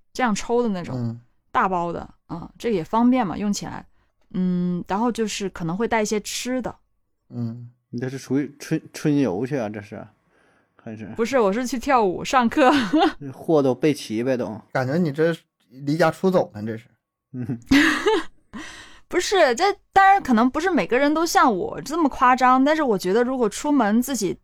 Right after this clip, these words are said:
Speaker 1: 能带点水和纸，这个东西其实也蛮好。
Speaker 2: 嗯。
Speaker 1: 啊，这个应急吧，也能省点钱。就现在
Speaker 3: 嗯。
Speaker 1: 喝水也不便宜，实话说，我觉得随便买瓶矿泉水都三五块的，
Speaker 3: 啊，对。
Speaker 1: 不便宜。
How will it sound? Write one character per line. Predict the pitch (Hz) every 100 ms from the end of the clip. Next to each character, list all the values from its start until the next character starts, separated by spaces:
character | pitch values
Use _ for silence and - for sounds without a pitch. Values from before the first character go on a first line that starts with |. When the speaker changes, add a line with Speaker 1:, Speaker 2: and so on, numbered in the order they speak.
| _ -
Speaker 1:
能 | 214
带 | 247 302
点 | 254
水 | 262 - 202 -
和 | 147 196
纸， | 214 - 175 156 -
这 | 285
个 | 277
东 | 247 247
西 | - 165
其 | - 226
实 | 233 247
也 | 247 175
蛮 | 147 143
好。 | 233 - - - _ _
Speaker 2:
嗯。 | 117 107
Speaker 1:
啊， | 156 170 135 - _ _ _
这 | - 254
个 | 220 190 180 180 180 -
应 | 277 254
急 | - 190
吧， | 214 190
也 | 180
能 | 175 180
省 | 226 226
点 | 226
钱。 | 170 180 160 214
就 | 262
现 | 269 311
在 | 254
Speaker 3:
嗯。 | 214 226 _ _ -
Speaker 1:
喝 | - 285
水 | 277 202
也 | 226
不 | 185 185
便 | - 180 156
宜， | 175
实 | 170 170
话 | 170 160
说， | 156 151
我 | 165
觉 | -
得 | 208 240 - - _
随 | 202 233
便 | 277
买 | 269 180
瓶 | 196
矿 | 226 269
泉 | 226
水 | 240 151
都 | 190 220
三 | - - 247
五 | 185
块 | - 240 196
的， | 156
Speaker 3:
啊， | 139
对。 | 165 165 _
Speaker 1:
不 | 240
便 | 220 180 -
宜。 | -